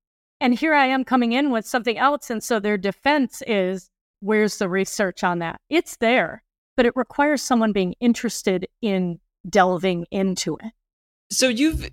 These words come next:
Speaker 2: literally dedicated the last, I would say, two decades or so to address this global epidemic, uh, of burnout and also to find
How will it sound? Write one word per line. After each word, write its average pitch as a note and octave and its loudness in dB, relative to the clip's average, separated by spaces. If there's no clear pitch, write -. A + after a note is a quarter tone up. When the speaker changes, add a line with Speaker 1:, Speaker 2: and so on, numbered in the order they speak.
Speaker 2:
literally A3 0
dedicated F3 4
the E3 2
last, D#3+ 0
I D3+ 4
would D3+ 0
say, D#3 0
two F3+ 0
decades D3+ 0
or C#3+ -2
so D3 0
to C#3+ 0
address D3+ 2
this D3+ -2
global E3 2
epidemic, D3+ -2
uh, C#3 -4
of B2 -12
burnout D#3+ 4
and D#3 -4
also E3 -2
to C#3+ -6
find D#3 -4